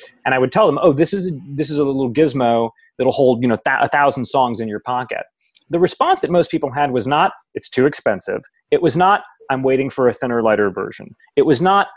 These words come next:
"I don't like the way it looks." It was not, "I need it on Windows." It was none of those things. It was,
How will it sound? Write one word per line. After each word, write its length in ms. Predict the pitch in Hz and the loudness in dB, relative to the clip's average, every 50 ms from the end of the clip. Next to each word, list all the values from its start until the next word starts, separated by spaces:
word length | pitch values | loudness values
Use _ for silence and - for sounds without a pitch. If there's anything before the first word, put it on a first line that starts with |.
| _ - | _ -4
"I 60 | 131 | -4
don't 260 | 113 - 147 135 139 | -2 0 -2 -2 0
like 300 | 143 131 127 123 127 - | 0 0 -2 -2 -2 -4
the 80 | - 113 | -2 0
way 120 | 113 107 | 2 0
it 120 | 107 98 127 | 0 2 2
looks." 360 | 135 139 135 - - - - _ _ _ | 2 2 2 0 -6 -12 -14 _ _ _
It 60 | 120 | -2
was 160 | 139 123 135 | -2 0 0
not, 200 | 170 170 170 - - | 2 2 2 2 0
"I 80 | 143 | -2
need 160 | 131 135 131 131 | -2 0 0 2
it 80 | 123 | 2
on 180 | 120 110 110 113 | 2 0 0 0
Windows." 560 | 127 127 127 123 127 127 123 123 120 - - _ _ _ - | 0 0 2 4 6 6 6 4 2 0 -6 _ _ _ -6
It 40 | |
was 100 | 120 104 | -2 0
none 160 | 135 147 147 143 | 2 2 2 2
of 80 | 120 | 0
those 160 | 107 104 90 | 0 -2 -4
things. 340 | - 113 98 - - - - _ _ _ | -4 -8 -12 -12 -14 -20 -20 _ _ _
It 160 | - 156 123 | 0 2 4
was, 340 | 151 143 135 131 - - - | 4 4 4 2 0 -4 -12